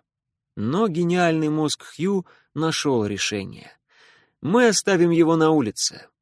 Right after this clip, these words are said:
«Что?» Он точно свихнулся. Окончательно. Это яснее ясного. «Да-да, вот увидишь, по-моему, идея отличная. Что-то вроде социологического эксперимента,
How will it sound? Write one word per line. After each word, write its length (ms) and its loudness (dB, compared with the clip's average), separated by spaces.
«Что?» 1040 -6
Он 260 -4
точно 460 -8
свихнулся. 800 -8
Окончательно. 880 -8
Это 180 -2
яснее 440 -4
ясного. 640 -8
«Да-да, 640 2
вот 240 -4
увидишь, 460 -2
по-моему, 640 -2
идея 320 2
отличная. 640 -8
Что-то 420 -2
вроде 360 2
социологического 960 -2
эксперимента, 840 -4